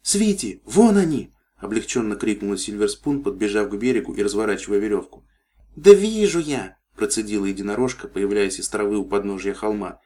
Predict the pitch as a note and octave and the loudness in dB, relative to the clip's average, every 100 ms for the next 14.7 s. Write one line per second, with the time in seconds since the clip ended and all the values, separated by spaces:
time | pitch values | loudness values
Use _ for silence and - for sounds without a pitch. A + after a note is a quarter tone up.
0 | _ G2+ G2 F#2+ G2+ A#2 G2+ - F#2 - | _ -6 -2 -2 0 0 -2 -8 -10 -8
1 | G2 G2+ G2+ F#2+ E2+ E2 _ _ _ _ | -2 -2 -2 -6 -10 -16 _ _ _ _
2 | - D#3 E3+ - E3+ E3 - - - C#3+ | -14 -4 -4 -2 -4 -2 -4 -6 -10 -6
3 | E3+ C3+ C3 C3 B2 C#3 C3+ B2+ G#2+ G#2+ | -4 -4 -4 -4 -2 -2 -2 -4 -6 -10
4 | - - - _ _ - D#3+ D#3 E3+ F3+ | -18 -20 -20 _ _ -8 -6 -2 0 0
5 | F3+ - E3+ E3+ F3 F3 F#3 G3 D#3 G2 | 0 0 -2 0 0 0 2 2 2 0
6 | - - G3+ G3+ F3 E3 F#3+ E3+ - - | -10 -6 2 2 4 6 6 6 2 -6
7 | - - E3 F#3 G3+ G3 G3 F#3+ A#2 F2 | -16 -4 0 4 4 4 4 4 4 -2
8 | - _ _ _ _ _ _ _ _ _ | -14 _ _ _ _ _ _ _ _ _
9 | _ _ _ _ _ _ - A2+ G3+ - | _ _ _ _ _ _ -10 2 2 2
10 | F3+ F#3 F3 E3+ D#3 D3+ E3+ E3+ - D#3 | 2 2 2 0 0 -2 -2 -2 0 0
11 | D3 C#3 C#3 C#3+ C#3 C3 B2 B2 - B2 | -2 -4 -4 0 2 2 0 -2 -4 -4
12 | A2 E2+ - _ _ - G2 G#2 G#2 G2+ | -4 -6 -12 _ _ -6 4 4 4 -4
13 | G#2 G2+ A2 G#2+ C#3+ C#3 - - G2 G#2 | -2 -4 -2 -2 0 -2 -4 -8 -4 -2
14 | G#2 G2+ A2 G#2+ G2+ E2 - | -2 -2 -4 -4 -4 -8 -10